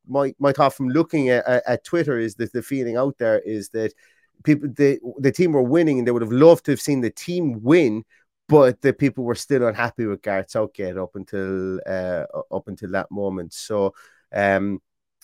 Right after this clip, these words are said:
it's, it's unfortunate. No one needs, no one likes to go out the way that they did. Um, and I think one of the big things that will be discussed with this World Cup is refereeing decisions, refereeing decisions, refereeing decisions.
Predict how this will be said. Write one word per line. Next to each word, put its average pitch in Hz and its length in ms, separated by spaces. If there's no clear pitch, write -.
it's, 139 180
it's 175 200
unfortunate. 175 800
No 156 180
one 156 200
needs, 160 260
no 151 140
one 151 100
likes 147 220
to 131 60
go 139 140
out 135 120
the 139 80
way 131 120
that 120 160
they 120 140
did. 151 480
Um, 117 640
and 127 180
I 127 80
think 147 220
one 139 160
of 127 80
the 117 60
big 120 200
things 123 240
that 110 60
will 101 80
be 120 80
discussed 110 400
with 104 80
this 107 160
World 107 200
Cup - 240
is 101 240
refereeing 101 460
decisions, 98 480
refereeing 95 380
decisions, 95 420
refereeing 98 420
decisions. 98 480